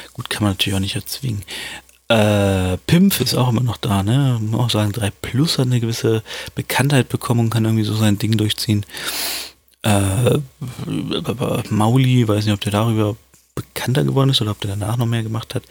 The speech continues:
Beckmann konnte, <laughs> konnte seine Serverlausch gründen. Äh, genau, das sind alles Leute, die wahrscheinlich unterm Radar geflogen wären, wenn's diese Battle Raps nicht gegeben hätte.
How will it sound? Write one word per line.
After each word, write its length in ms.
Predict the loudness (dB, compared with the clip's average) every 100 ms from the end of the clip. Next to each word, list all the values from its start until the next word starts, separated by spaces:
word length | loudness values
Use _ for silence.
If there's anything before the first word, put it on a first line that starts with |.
| -12 -10 -10 -12 -12 -12
Beckmann 600 | -10 -4 -4 -2 -2 0
konnte, 240 | 0 -2 0 -2 -4 -8 -10 -14
<laughs> 520 | -14 -16 -20 _ -10 -2
konnte 280 | 0 0
seine 260 | 0 2 2
Serverlausch 600 | 2 0 2 0 0 -4 -8 -4
gründen. 340 | -2 0 -2 -4 -4 -4 -4 -4 -6 -8 -10 -2
Äh, 260 | 2 2 0 -4 -8
genau, 240 | -4 0 0
das 140 | 0
sind 140 | -2 -6
alles 280 | -4 -2 2
Leute, 220 | 0 2
die 140 | 0
wahrscheinlich 400 | 2 2 2 0
unterm 240 | 0 2 2
Radar 320 | 0 0 2
geflogen 400 | 2 0 0 0
wären, 240 | 0 -2
wenn's 280 | 0 0 -2 -12 _ -2
diese 360 | 0 2 0 -2 0
Battle 260 | 2 2
Raps 200 | 0 -4
nicht 160 | -6 -6
gegeben 340 | -6 -4 -2
hätte. 280 | -2 -2 -4